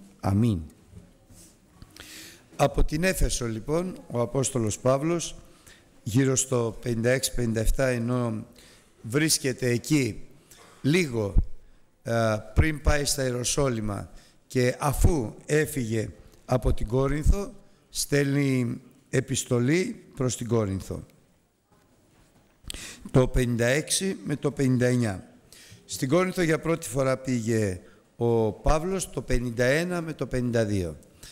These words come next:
Σε έξι εφτά χρόνια, λοιπόν, υπάρχει η Εκκλησία της Κορίνθου, μια μεγάλη εκκλησία, την ευόδωσε ο Θεός, την αύξησε ο Θεός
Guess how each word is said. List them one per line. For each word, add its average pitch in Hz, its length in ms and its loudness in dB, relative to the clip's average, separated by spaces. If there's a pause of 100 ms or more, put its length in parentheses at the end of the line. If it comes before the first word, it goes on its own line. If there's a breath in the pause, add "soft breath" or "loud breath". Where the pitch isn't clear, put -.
Σε - 200 -2
έξι 143 240 0
εφτά 131 240 -2
χρόνια, 113 380 -2
λοιπόν, 160 360 -4
υπάρχει 120 580 0 (320 loud breath)
η 120 100 4
Εκκλησία 120 560 0
της - 140 -10
Κορίνθου, 143 560 -4
μια 139 220 0
μεγάλη 117 500 0
εκκλησία, 135 640 -2 (800 loud breath)
την 120 140 0
ευόδωσε 117 540 0
ο 107 40 -4
Θεός, 135 420 0
την 131 160 -2
αύξησε 117 480 0
ο 107 60 0
Θεός - 500 0